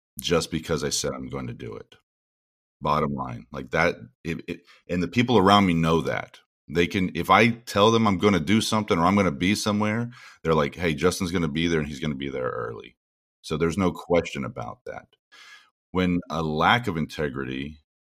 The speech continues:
you know, comes into play, perhaps there's one area of your life, say it's your health, that you're letting fall behind, and you're like, "Ah, I, I want to go to the gym today. Oh, it, it didn't work out." So you haven't gone for a week, two weeks, a month.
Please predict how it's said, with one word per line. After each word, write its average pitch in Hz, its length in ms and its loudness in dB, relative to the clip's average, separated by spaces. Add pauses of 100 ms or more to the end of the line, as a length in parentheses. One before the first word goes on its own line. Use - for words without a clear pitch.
(100)
you 76 140 -6
know, 69 40 -8
comes 69 360 -10
into 65 200 -12
play, 64 580 -10 (500)
perhaps 98 340 0
there's 85 200 0
one 92 320 2
area 85 360 4
of 76 100 -2
your 80 140 -2
life, 80 380 0 (120)
say 85 260 -2
it's 85 180 -4
your 76 100 -4
health, 64 440 -6
that 67 100 -6
you're 69 160 -6
letting 69 260 -6
fall 69 300 -6
behind, 62 560 -8
and 62 120 -12
you're 64 120 -10
like, 62 260 -12
"Ah, 92 360 0 (420)
I, 95 180 -6
I 98 120 0
want 92 420 0
to 90 100 -12
go 82 140 -2
to 80 60 -2
the 73 100 -6
gym 76 280 -4
today. 73 300 -6
Oh, 82 240 2
it, 76 240 -6
it 80 140 -10
didn't 78 260 -6
work 73 240 -6
out." 69 340 -2
So - 140 -12
you 69 80 -8
haven't 76 360 -6
gone 73 640 -6
for 73 340 -4
a 69 80 -4
week, 73 400 -8
two 80 240 -6
weeks, 73 380 -6
a 69 60 -8
month. 73 600 -8